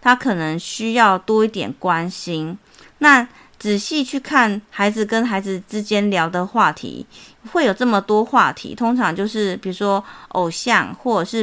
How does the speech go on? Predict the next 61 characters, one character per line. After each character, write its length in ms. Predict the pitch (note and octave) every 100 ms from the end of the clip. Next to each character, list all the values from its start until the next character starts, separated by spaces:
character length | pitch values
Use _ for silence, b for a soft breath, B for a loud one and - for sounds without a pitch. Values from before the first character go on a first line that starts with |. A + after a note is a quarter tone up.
| G#3
班 300 | - G3 G#3
级 280 | G#3+ - E3+
里 180 | E3+ D#3
面， 280 | D3+ F#3+ F3
他 100 | G#3
们 140 | F#3+
就 100 | E3+
可 120 | G3
能 160 | E3+ D#3+
会 240 | G3 F#3 - B B
讲 360 | - G3 E3 F3
哪 120 | D#3+
些 200 | F#3 A3+
同 260 | A3 F#3 G#3
学 180 | -
的 160 | D#3+ D#3+
话 320 | - C#4 A#3
啊， 480 | G3 F#3 F#3 F3 G3+ B B B
哦， 240 | F#3 E3+
或 140 | A#3 A#3+
者 80 | G3
是 240 | B3+ A#3+
可 120 | A3
能 140 | F3 F3
就 100 | A3+
会 100 | A#3
讨 280 | A#3 G#3 E3+
论 300 | A3 G3+ - B B
什 180 | - F#3+
么 120 | F3+
事 260 | G#3+ C4 G#3
情。 400 | - - - - _ B B B
常 260 | - A#3+ D#4
常 200 | B3+ G#3+
是 180 | B3+
因 260 | F3 A3 A3+
为 180 | A3+ G#3
他 160 | A#3
们 100 | A#3
两 220 | G#3+ E3+ D3
个 100 | F3
这 120 | G#3
样 120 | F#3+
私 220 | G3 G3+
底 180 | G3 F3
下 280 | F#3+ G3+ E3+
讲 320 | - D#3+ B2+
话， 260 | - G#3 E3+
会 140 | A3
建 240 | G#3 G#3
立 120 | G3 G3+
一 60 |
种 240 | G3+ E3+ - B B B -
亲 300 | - C#4+ D4
密 160 | D4
的 160 | G3+ F3+
战 420 | - - A#3 F3
友 140 | D3 B2
的 100 | D#3
关 380 | - F#3+ E3
系， 500 | F3 - E3+ D#3 D#3+